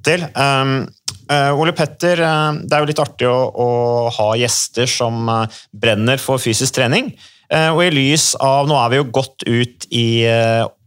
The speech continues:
tjue tjuefire. Vi har passert det punktet hvor, eh,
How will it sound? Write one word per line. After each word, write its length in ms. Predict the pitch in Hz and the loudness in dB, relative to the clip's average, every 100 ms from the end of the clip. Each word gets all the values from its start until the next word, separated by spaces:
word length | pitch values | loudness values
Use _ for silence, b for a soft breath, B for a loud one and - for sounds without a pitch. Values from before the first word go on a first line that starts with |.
| _ | _
tjue 320 | - 127 101 | -2 0 2
tjuefire. 540 | 101 123 113 98 131 262 - | 0 0 0 2 2 0 -4
Vi 100 | 143 | 0
har 120 | 147 139 | 0 0
passert 800 | - - - - 113 139 156 - | -2 0 0 0 2 0 -2 -2
det 140 | 120 - | -2 -2
punktet 500 | 101 92 - 120 123 | -4 -4 -4 -2 0
hvor, 240 | 110 113 | 2 0
eh, 220 | 110 110 | 2 2